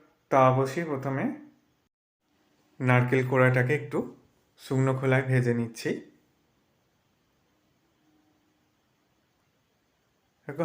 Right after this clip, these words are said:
হালকা লালচে করে ভেজে নিয়েছি। এবার এখানে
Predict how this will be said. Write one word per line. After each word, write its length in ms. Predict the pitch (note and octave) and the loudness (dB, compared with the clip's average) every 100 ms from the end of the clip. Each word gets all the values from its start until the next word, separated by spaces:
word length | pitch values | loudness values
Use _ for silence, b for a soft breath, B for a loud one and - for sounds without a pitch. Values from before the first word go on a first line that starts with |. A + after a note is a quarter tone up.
| C3 | 0
হালকা 320 | B2+ A#2+ C#3+ F3 | 0 0 -2 -2
লালচে 260 | B2+ A#2+ B2 | 0 -2 -2
করে 140 | A#2+ D#3 B2+ | -2 -2 -2
ভেজে 220 | B2+ B2 B2+ | -2 0 -2
নিয়েছি। 380 | A#2+ A2+ - F#3 - - b b b b b C#3 | -2 -4 -8 -8 -8 -18 b b b b b -2
এবার 160 | D3+ D3 | 0 0
এখানে 240 | D#3 D#3 | -2 -4